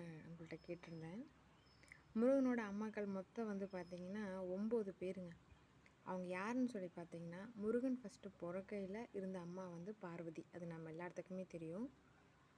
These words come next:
அவர் ஒளி பிழம்பா தான் நமக்கு வந்து கிடைச்சாரு. அவர் ஒளி பிழம்பு வந்து அக்னி தேவர் எடுத்துட்டு போறாரு. அவர்னால வந்து முருகரோட வரக்கூடிய வெப்பத்தை வந்து அவரால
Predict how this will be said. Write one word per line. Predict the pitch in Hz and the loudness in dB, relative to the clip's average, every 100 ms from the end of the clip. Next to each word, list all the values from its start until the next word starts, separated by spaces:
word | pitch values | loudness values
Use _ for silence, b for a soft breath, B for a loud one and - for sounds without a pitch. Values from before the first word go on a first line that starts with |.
| - | -14
அவர் | - 185 | -2 2
ஒளி | 190 208 240 | 4 6 6
பிழம்பா | 247 208 214 208 | 4 2 2 0
தான் | 220 | 0
நமக்கு | 214 196 | 0 0
வந்து | 185 185 180 | -2 -2 -2
கிடைச்சாரு. | 175 170 175 170 220 254 | -4 -4 -4 0 0 0
அவர் | 190 | -2
ஒளி | 185 202 | 2 2
பிழம்பு | 226 214 202 | 2 2 0
வந்து | 202 220 | -2 -2
அக்னி | 214 - 214 | -2 -2 -2
தேவர் | 202 190 | 0 0
எடுத்துட்டு | 185 170 190 - 185 | -2 -2 -4 0 2
போறாரு. | 185 220 - - B B B | 2 0 -2 -8 B B B
அவர்னால | 185 185 190 208 226 | 0 2 2 2 2
வந்து | 214 208 214 247 190 - - | 2 2 6 6 4 -4 -10
முருகரோட | 208 226 233 214 180 175 170 165 - - - - - - | 0 4 4 4 2 0 -2 -6 -12 -20 -20 -20 -20 -2
வரக்கூடிய | 190 208 220 214 | 0 2 4 2
வெப்பத்தை | 185 190 - 240 208 | 4 2 2 0 2
வந்து | 196 208 | 0 0
அவரால | 196 185 | 0 0